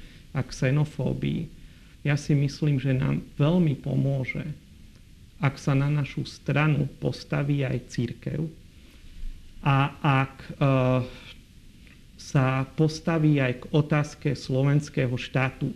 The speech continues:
veľmi jasne. Pretože často, keď rozprávame o období druhej svetovej vojny a o holokaustu, tak narážame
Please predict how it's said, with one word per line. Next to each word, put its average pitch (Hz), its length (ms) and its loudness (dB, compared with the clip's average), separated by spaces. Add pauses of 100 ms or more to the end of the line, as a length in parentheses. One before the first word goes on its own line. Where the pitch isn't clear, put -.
veľmi 127 400 4
jasne. 113 480 -6 (720)
Pretože 147 680 2
často, - 520 0
keď 131 320 2
rozprávame 127 920 0 (440)
o 127 520 4
období 139 520 4
druhej 139 400 2
svetovej 131 560 0
vojny 131 560 2 (320)
a 127 160 -2
o 123 80 2
holokaustu, 131 960 2 (360)
tak - 240 -2
narážame 135 840 4